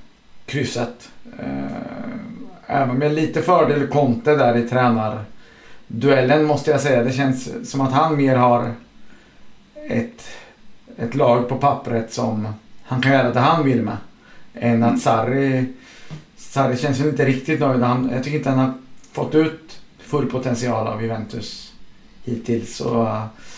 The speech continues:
Speaker 1: han hade nog gärna väntat på det här mötet någon, ytterligare en månad, skulle jag tro.
Speaker 2: Mm. Eh, vad fina Inter var mot Barcelona i
Speaker 1: Mm.
Speaker 2: veckan,
Speaker 1: Mm.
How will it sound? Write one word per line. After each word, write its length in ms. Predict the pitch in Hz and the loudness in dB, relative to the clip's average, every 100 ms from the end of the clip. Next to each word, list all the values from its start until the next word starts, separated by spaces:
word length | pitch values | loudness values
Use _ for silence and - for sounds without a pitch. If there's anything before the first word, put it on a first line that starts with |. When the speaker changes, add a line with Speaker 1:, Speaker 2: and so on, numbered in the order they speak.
| - | -14
Speaker 1:
han 220 | - 131 | -2 4
hade 160 | 135 143 | 6 6
nog 80 | 143 | 4
gärna 280 | 135 131 123 | 4 4 4
väntat 380 | 131 120 143 | 2 2 2
på 60 | 147 | 2
det 60 | 143 | 2
här 120 | 131 | 2
mötet 300 | 117 117 107 | 0 -2 -4
någon, 180 | 117 120 | -2 -2
ytterligare 320 | 123 127 143 | -2 0 2
en 60 | |
månad, 320 | 156 143 117 - | 4 4 2 -2
skulle 160 | 117 | -4
jag 80 | 110 | -6
tro. 100 | - - - - - - - - - - - | -6 -12 -16 -20 -20 -20 -20 -20 -20 -20 -12
Speaker 2:
Mm. 260 | 101 92 87 - - - - - - - - - - | -6 -6 -6 -12 -18 -20 -20 -20 -20 -20 -20 -20 -18
Eh, 80 | - - - 151 | -18 -20 -18 -6
vad 140 | 123 | -6
fina 500 | - 147 123 127 139 | -4 -2 2 2 2
Inter 540 | 135 139 123 - 131 120 | 2 2 2 -2 -2 -2
var 580 | 110 147 147 123 - - - | -2 -2 0 0 -2 -10 -20
mot 540 | - 113 98 95 - - | -10 -8 -8 -10 -14 -6
Barcelona 760 | 101 92 - 104 101 104 107 | -4 -4 -8 -6 -4 -2 0
i 20 | |
Speaker 1:
Mm. 120 | 110 101 | 2 0
Speaker 2:
veckan, 460 | 101 - - 104 | -4 -10 -6 0
Speaker 1:
Mm. 120 | 117 | 2